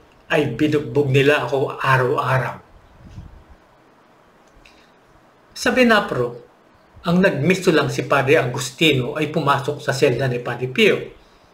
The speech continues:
At sinabi, "Naparito ako upang magumpisal sa iyo," sinabi niya. "Dahil sa paghihinala," sumagot si Padre Pio. "Ulitin mo pagkatapos ko, 'Mabuhay si Kristo.'"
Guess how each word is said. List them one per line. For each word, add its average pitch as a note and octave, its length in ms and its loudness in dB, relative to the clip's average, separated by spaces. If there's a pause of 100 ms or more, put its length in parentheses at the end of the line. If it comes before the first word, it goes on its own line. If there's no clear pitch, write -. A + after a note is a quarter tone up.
(720)
At C#3+ 80 -6
sinabi, B2+ 480 -2
"Naparito D3 640 0
ako D#3 460 2
upang B2+ 260 -4
magumpisal B2+ 720 -2
sa B2+ 160 -6
iyo," B2+ 540 0 (180)
sinabi C3 480 0
niya. C3 320 0 (1120)
"Dahil G#3+ 320 2
sa - 160 -2
paghihinala," D#3+ 1040 0 (240)
sumagot C3+ 400 -2
si - 160 -6
Padre A#2+ 320 -6
Pio. C#3 320 0 (1400)
"Ulitin F3+ 480 4
mo D#3 80 4
pagkatapos - 640 -2
ko, - 320 -6 (480)
'Mabuhay F#3+ 560 2
si F#3+ 160 -2
Kristo.'" C#3 560 -2